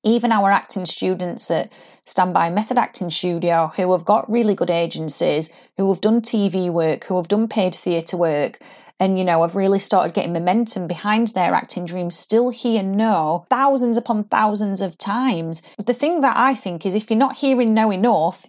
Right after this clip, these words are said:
you're not putting yourself out there enough. So let's just get on board with this no and just accept that it is gonna be a normal part of pursuing your acting dreams until your profile is big enough that everybody is then begging for you to be in their productions, which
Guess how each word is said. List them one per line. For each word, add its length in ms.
you're 120
not 200
putting 180
yourself 380
out 180
there 220
enough. 320
So 160
let's 240
just 180
get 140
on 100
board 320
with 140
this 240
no 180
and 80
just 180
accept 640
that 140
it 120
is 200
gonna 200
be 440
a 60
normal 400
part 360
of 140
pursuing 420
your 120
acting 340
dreams 500
until 300
your 100
profile 420
is 100
big 180
enough 320
that 180
everybody 560
is 80
then 260
begging 320
for 120
you 260
to 120
be 140
in 80
their 240
productions, 680
which 280